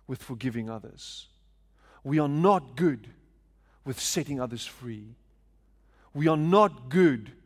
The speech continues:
with speaking life. We are good with retribution. We are good with, "He deserves that."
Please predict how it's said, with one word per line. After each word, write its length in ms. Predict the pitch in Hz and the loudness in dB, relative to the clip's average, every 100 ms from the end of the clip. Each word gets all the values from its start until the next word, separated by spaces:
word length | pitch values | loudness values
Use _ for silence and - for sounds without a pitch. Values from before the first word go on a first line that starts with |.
| _ - - | _ -20 -12
with 120 | 135 | -8
speaking 560 | - - 208 190 170 143 | -8 -4 -2 -2 -2 0
life. 840 | 139 135 113 147 - - - _ _ _ _ _ _ _ _ _ _ _ _ _ _ _ _ _ _ _ _ _ _ _ _ - | 2 2 -2 -10 -20 -20 -20 _ _ _ _ _ _ _ _ _ _ _ _ _ _ _ _ _ _ _ _ _ _ _ _ -6
We 100 | 135 | -6
are 60 | |
good 220 | 117 139 | 0 -2
with 160 | 131 113 | -2 -6
retribution. 800 | 120 110 113 110 110 - - - _ _ _ _ _ _ _ _ _ _ _ _ _ _ _ _ _ _ _ _ _ _ _ _ _ _ _ _ _ _ _ _ _ _ - | -6 -6 -10 -10 -10 -14 -20 -20 _ _ _ _ _ _ _ _ _ _ _ _ _ _ _ _ _ _ _ _ _ _ _ _ _ _ _ _ _ _ _ _ _ _ -4
We 120 | 135 | -2
are 40 | |
good 220 | 120 160 | 2 2
with, 340 | 135 120 - - _ _ _ _ _ _ _ _ _ _ _ | 2 -2 -4 -20 _ _ _ _ _ _ _ _ _ _ _
"He 140 | - 131 | -8 -6
deserves 640 | 117 107 120 120 113 104 | -6 -6 -6 -6 -6 -12
that." 500 | - - _ _ | -18 -18 _ _